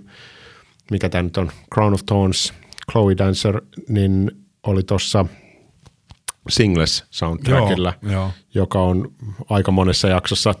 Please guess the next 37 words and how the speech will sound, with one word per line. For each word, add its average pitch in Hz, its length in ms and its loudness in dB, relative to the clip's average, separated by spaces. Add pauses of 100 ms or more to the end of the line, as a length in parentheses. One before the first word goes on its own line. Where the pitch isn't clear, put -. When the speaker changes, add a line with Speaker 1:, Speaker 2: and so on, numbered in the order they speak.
(100)
Speaker 1:
tä-, 98 200 -2 (160)
tässäkin 98 400 -2
mainittu, 92 540 0
niin 95 220 -2 (560)
kun 101 280 -2 (280)
se, 123 200 0 (300)
sieltä 117 380 2
oli 101 160 2
tutustunut 101 520 0
siihen 95 280 2
ja 95 80 0
sitten, - 280 -6
että 233 160 -4
hetkinen, 226 360 -4
tämähän 185 240 -2
kuulostaa 170 420 0
aika 151 180 2
hyvältä 135 320 2
ja 123 80 4
aika 123 200 0
Pearl 123 360 0
Jamilta, 107 320 0
ja 110 80 0
sitten - 300 -8
selvittää, 101 340 -4
että - 120 -6
mistä 104 260 -2
on 92 80 -2
kysymys, 95 400 -4
niin 101 160 -8 (440)
aa, 143 380 -4
tän 170 200 -2
takia 98 260 0
tää 92 160 0
kuulostaa 92 380 -2
aika 90 160 -4
Pearl 87 220 -2